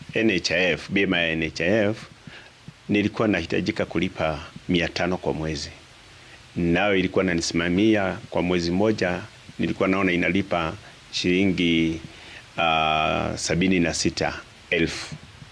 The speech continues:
Lakini sasa tukifika upande wa sha, kumekuwa na changamoto. Serikali ituambia kwamba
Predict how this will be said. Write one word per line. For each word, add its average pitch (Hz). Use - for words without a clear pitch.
Lakini 101
sasa 117
tukifika -
upande 90
wa 87
sha, 107
kumekuwa 92
na 82
changamoto. 76
Serikali 92
ituambia 87
kwamba 107